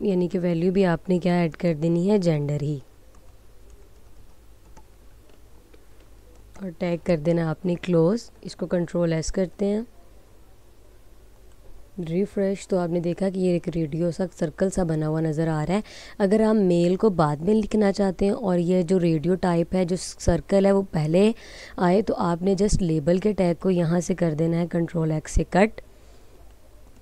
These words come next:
और इसको कर देना है नीचे paste। ठीक है, control S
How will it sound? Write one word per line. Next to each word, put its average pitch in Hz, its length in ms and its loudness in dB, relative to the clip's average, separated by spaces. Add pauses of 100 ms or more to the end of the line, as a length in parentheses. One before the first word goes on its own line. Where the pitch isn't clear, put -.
(1900)
और 196 120 4
इसको 175 200 -4
कर 175 180 0
देना 170 200 2
है 180 60 2
नीचे 165 340 0
paste। - 560 -6 (380)
ठीक 175 220 -6
है, 202 80 0
control 170 500 0
S 196 260 0